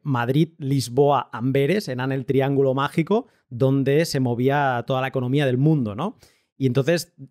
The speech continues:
todos estos comerciantes, apretados por la usura y por la imposibilidad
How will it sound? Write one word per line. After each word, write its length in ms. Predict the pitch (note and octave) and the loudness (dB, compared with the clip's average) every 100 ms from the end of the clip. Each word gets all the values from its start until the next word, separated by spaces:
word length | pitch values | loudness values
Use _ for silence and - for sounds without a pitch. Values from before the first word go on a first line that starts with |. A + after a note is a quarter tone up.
| _ | _
todos 240 | - D3 C3+ | -2 0 0
estos 200 | - D#3 | -2 -2
comerciantes, 680 | D#3 C#3+ D3 C#3 D3 F#3+ D#3+ | 0 0 -2 -2 0 0 0
apretados 420 | B2+ C3 A#2+ C3 | -2 -2 -4 -2
por 180 | D3 C3 | -2 0
la 80 | |
usura 500 | C3+ - D3 C#3+ E3 | 0 2 2 2 2
y 60 | D3 | 0
por 140 | B2 | 0
la 80 | B2+ | -2
imposibilidad 880 | B2+ B2 C3 C3+ A#2 A#2+ A#2+ B2+ | -2 -2 -4 -2 -2 0 0 -2